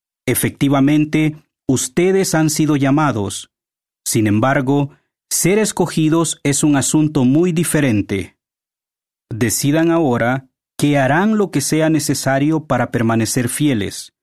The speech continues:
Decidan perseverar hasta el fin y seguir todos los mandamientos de Dios. Fíjense metas rectas y dignas.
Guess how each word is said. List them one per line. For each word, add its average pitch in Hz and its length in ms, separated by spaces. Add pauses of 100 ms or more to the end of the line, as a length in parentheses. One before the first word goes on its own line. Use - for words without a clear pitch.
(640)
Decidan 208 580
perseverar 143 600
hasta 143 260
el 127 120
fin 165 400
y 143 120
seguir 143 480
todos 208 420
los 190 160
mandamientos 151 760
de 139 120
Dios. 143 500 (760)
Fíjense 170 460
metas 180 640
rectas 151 540
y 143 120
dignas. 139 640